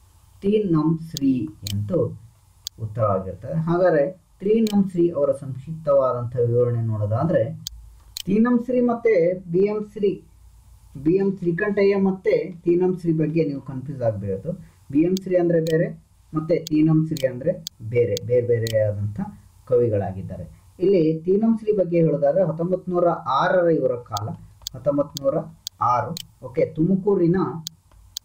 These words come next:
ತುಮಕೂರಿನ, ತುಮಕೂರಿನ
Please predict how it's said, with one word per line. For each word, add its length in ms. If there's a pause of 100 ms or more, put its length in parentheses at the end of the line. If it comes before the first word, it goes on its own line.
(340)
ತುಮಕೂರಿನ, 680 (1300)
ತುಮಕೂರಿನ 640